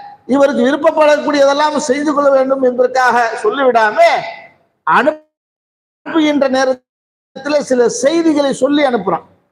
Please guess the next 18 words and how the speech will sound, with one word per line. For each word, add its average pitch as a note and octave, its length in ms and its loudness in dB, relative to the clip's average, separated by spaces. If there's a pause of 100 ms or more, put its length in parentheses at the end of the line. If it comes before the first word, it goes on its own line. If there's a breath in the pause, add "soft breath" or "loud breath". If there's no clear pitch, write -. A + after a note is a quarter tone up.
(320)
"குல் C4 280 0
நஹ்பித்து A#3+ 640 0
மின்ஹா A#3+ 320 2 (140)
ஜமியா", B3 420 0 (760)
இங்கிலிருந்து D4+ 680 0
நீங்க C#4+ 120 2 (100)
வெளியேறுங்க. C4+ 520 2 (880)
அப்படி A3 280 0
அல்லாஹ் D4 240 2
சொல்லி C#4+ 260 -2 (840)
சொல்றான். A3+ 520 0 (380)
"குல் C4+ 220 0 (120)
நஹ்பித்து B3+ 600 0
மின்ஹா A#3+ 400 2 (140)
ஜமியா", C#4+ 460 2 (460)
இங்கிலிருந்து D4 540 0
அனைவரும் D4 600 -4
வெளியேறுங்க. D4+ 540 2